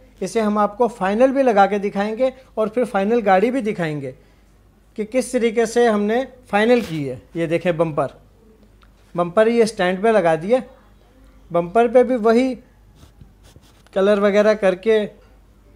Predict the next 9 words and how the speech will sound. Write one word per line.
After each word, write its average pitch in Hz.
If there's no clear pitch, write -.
जो 208
फिलिंग 208
वगैरह 208
करनी 196
थी, 214
प्लास्टिक 214
प्राइमर 202
लगाना 185
था, 202